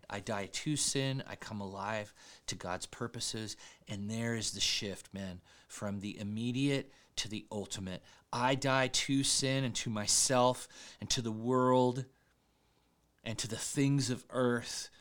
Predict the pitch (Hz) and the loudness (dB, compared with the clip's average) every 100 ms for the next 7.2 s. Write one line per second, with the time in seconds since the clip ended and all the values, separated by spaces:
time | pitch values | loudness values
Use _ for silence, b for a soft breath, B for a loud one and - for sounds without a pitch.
0 | b b 98 - 139 139 135 - 160 143 | b b -8 4 12 12 12 8 6 8
1 | 123 135 139 139 120 90 - - b b | 10 12 12 12 12 10 -6 -12 b b
2 | b b b b b 139 127 123 127 120 | b b b b b 4 6 8 8 8
3 | 120 117 - - - 170 165 147 107 87 | 6 2 2 2 6 8 10 10 8 6
4 | - - 139 120 - 104 - 95 - - | 0 4 6 6 4 0 -2 -4 -2 2
5 | 160 - 190 151 123 127 156 156 135 107 | 2 8 10 10 8 10 12 12 12 6
6 | 110 110 110 - 165 165 143 123 117 135 | 0 -2 0 0 4 4 6 4 4 2
7 | 123 90 | 0 -4